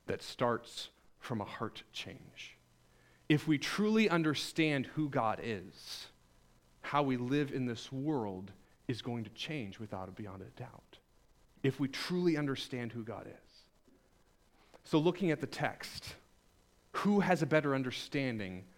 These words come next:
of who God is in this passage? Hey, David,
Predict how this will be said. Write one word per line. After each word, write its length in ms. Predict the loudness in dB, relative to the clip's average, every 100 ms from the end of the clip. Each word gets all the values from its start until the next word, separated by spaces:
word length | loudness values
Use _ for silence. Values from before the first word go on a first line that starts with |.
| -20 -12 -8
of 100 | -6
who 160 | -4 0
God 280 | 2 2
is 400 | 0 -6 -12 -16 -10
in 120 | -8
this 140 | -8 -10
passage? 640 | -10 -10 -12 -20 -20 -20 -18 -18 -20 _ -20 -20 -20 _ _ -20 -20 -20 _ _ _ _ _ _ _
Hey, 120 | -6 0
David, 420 | 0 0 -4